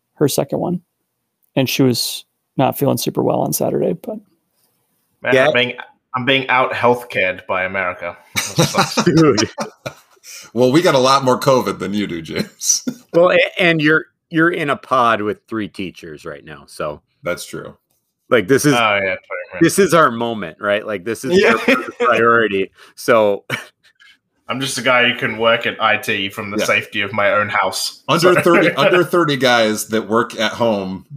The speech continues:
Speaker 4: uh, in the Netherlands are not, <laughs> are not on
Speaker 2: We're
Speaker 4: the
Speaker 2: not.
Speaker 4: top of the <laughs>
Speaker 2: I mean, we also only just hit, like, a million vaccinations. So we're, like, we're really, like, slow and steady. Just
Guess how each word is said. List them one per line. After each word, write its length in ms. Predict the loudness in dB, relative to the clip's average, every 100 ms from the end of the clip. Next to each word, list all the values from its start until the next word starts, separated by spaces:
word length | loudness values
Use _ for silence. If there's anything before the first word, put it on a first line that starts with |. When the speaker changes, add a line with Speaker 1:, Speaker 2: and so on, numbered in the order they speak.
| -6
Speaker 4:
uh, 140 | -2 0
in 100 | 0
the 80 | 2
Netherlands 600 | 2 2 0 -2 -4 -4
are 160 | 0
not, 320 | 2 4 2 0
<laughs> 640 | -4 -4 -6 -4 -4 0
are 340 | 2 2 2 2
not 260 | 4 2 2
on 80 |
Speaker 2:
We're 60 | 2
Speaker 4:
the 40 | 4
Speaker 2:
not. 60 |
Speaker 4:
top 260 | 4 4 0
of 60 |
the 500 | -2 -2 -2 -4 -4 -6 _ -2
<laughs> 920 | -2 -2 -4 -6 -6 -6 -6 -6 -6 -6 _ _ _ -2
Speaker 2:
I 80 | 2
mean, 160 | 2 4
we 160 | 4
also 340 | 4 4 4 4
only 340 | 4 4 2
just 260 | 2 0 0
hit, 180 | -2 0
like, 220 | 0 0
a 80 | -2
million 400 | 0 0 0 0
vaccinations. 800 | 0 -2 -4 -2 -2 -2 -6 -12
So 160 | -12
we're, 180 | -4 0
like, 260 | 0 0 0
we're 180 | 0
really, 300 | 2 2 2 2
like, 220 | 0 0
slow 440 | 0 2 4 4
and 120 | 2
steady. 520 | -2 0 0 0 -8 _ -10
Just 460 | -8 -8 -14 -20